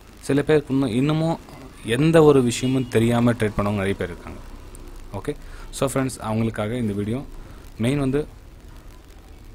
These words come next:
stop loss நீங்க எது வரையிலும் எவ்வளவோ கொடுத்துருப்பீங்க, ஆனா ஒரு எஜுக்-, எஜுகேஷனுக்காக some amount கொடுத்து, கொடுக்கறத வந்து, அஹ்,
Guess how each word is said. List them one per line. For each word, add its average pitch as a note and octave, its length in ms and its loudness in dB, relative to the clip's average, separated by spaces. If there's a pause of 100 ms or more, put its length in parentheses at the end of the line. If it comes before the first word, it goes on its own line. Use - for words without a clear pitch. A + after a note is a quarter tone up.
(200)
stop D3 320 0
loss E3+ 180 0
நீங்க B2+ 120 4 (140)
எது A#2+ 140 0
வரையிலும் C3 240 4
எவ்வளவோ C#3 340 6
கொடுத்துருப்பீங்க, G#2+ 440 0 (120)
ஆனா B2 100 2 (120)
ஒரு A2 80 4 (100)
எஜுக்-, D3 260 -4 (100)
எஜுகேஷனுக்காக C#3 840 2
some A#2 220 4
amount B2+ 320 4
கொடுத்து, A2+ 420 -4
கொடுக்கறத A#2+ 360 4
வந்து, A#2+ 160 2 (540)
அஹ், G2+ 140 -2